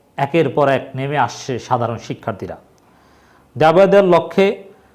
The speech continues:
পুলিশের বাধা উপেক্ষা করে খুলনা শিববাড়ি মোড়ে অবস্থান নিয়েছে বৈষম্য বিরোধী ছাত্ররা। মঙ্গলবার তিরিশ জুলাই দুপুর পৌনে বারোটার দিকে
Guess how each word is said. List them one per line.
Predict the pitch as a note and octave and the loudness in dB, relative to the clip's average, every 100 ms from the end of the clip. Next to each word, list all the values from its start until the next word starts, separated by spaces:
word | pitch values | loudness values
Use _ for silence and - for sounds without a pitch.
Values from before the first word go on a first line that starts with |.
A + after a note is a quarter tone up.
| _ | _
পুলিশের | D#3 F3+ F3+ D3+ | 2 2 2 4
বাধা | C#3+ D#3+ | 4 6
উপেক্ষা | D#3+ D#3+ - - E3+ | 4 2 -2 0 0
করে | C3+ F2 - - _ | 0 -4 -8 -20 _
খুলনা | - D#3+ D#3+ D#3 | -4 -2 0 -4
শিববাড়ি | - - D#3+ D3 D3+ | -4 -2 0 2 2
মোড়ে | C#3+ C3+ | 2 2
অবস্থান | B2+ C3 - D#3 | 2 0 -2 -6
নিয়েছে | D3+ D#3 D#3 E3+ D#3 | -2 -4 -4 -4 -2
বৈষম্য | C#3 C#3 C3 | -2 -4 -8
বিরোধী | A#2+ A#2+ A2+ | -6 -8 -6
ছাত্ররা। | - A#2 G#2 D#2+ - _ _ _ _ _ - | -4 -6 -6 -12 -14 _ _ _ _ _ -6
মঙ্গলবার | C#3 D3 D3+ D3+ | -2 2 0 2
তিরিশ | F3+ G3+ D3 | 2 2 0
জুলাই | B2+ A#2+ D#3 | 2 2 0
দুপুর | C#3 C3+ C#3 C#3+ | -4 -4 -6 -4
পৌনে | D3 D#3 | -4 0
বারোটার | D3 D3 D3+ D3 | 2 2 2 -2
দিকে | C#3+ D#3 - | -2 -2 -4